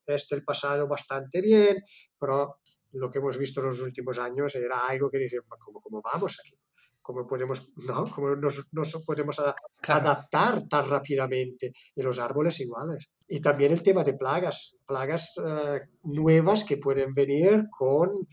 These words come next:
Speaker 1: temperaturas muy diferentes. Yo creo que hay muchos factores aquí que pueden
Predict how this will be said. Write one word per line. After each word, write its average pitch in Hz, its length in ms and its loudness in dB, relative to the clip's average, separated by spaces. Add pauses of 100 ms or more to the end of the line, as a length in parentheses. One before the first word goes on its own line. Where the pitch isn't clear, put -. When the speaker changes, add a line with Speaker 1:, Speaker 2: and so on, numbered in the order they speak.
(140)
Speaker 1:
temperaturas 143 1080 0 (240)
muy 139 120 -4
diferentes. 139 760 -2 (400)
Yo 175 140 2
creo 208 160 12
que 202 180 10
hay 175 140 8
muchos 156 320 0
factores 147 500 -2
aquí 139 220 -6
que 160 140 -4
pueden 135 640 -4